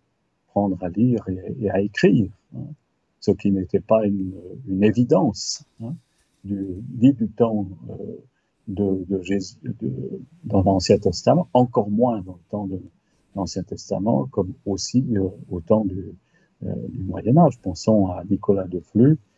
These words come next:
qui, au quinzième siècle, ne savait ni lire ni écrire, parce que tout simplement,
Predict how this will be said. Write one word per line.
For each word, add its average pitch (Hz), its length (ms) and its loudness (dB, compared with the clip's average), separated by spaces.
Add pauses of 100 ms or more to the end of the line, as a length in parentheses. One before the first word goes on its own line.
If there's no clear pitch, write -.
(220)
qui, 92 360 -2 (180)
au - 120 -8 (120)
quinzième 95 380 0
siècle, 135 380 2
ne - 40 -8 (220)
savait 92 280 -4
ni 104 160 0
lire 104 320 0
ni 92 120 -4
écrire, 113 380 2 (540)
parce - 180 -12
que 90 80 -2
tout - 160 -8
simplement, 104 580 0